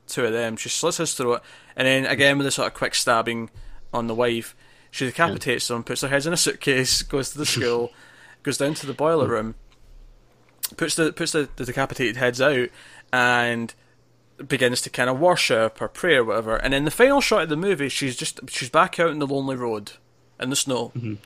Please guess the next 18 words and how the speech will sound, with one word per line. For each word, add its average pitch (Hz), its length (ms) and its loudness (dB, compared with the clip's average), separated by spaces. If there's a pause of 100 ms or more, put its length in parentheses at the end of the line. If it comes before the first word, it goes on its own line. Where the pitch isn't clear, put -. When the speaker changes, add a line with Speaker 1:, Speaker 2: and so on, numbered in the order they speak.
(580)
Speaker 1:
And 135 100 8
it's 147 120 2
just 185 180 -2
this 180 140 2
shot 139 440 2
of 123 120 -4
her 135 340 4 (720)
crying 113 640 0 (720)
and - 120 -2
Speaker 2:
Mm-hmm. 110 80 0
Speaker 1:
screaming 127 460 -2 (920)
because 131 260 -6
she's, - 440 -4 (1400)
she's 143 220 2
so 160 180 6
abundantly 139 560 2
upset. 117 440 0
And 120 220 -4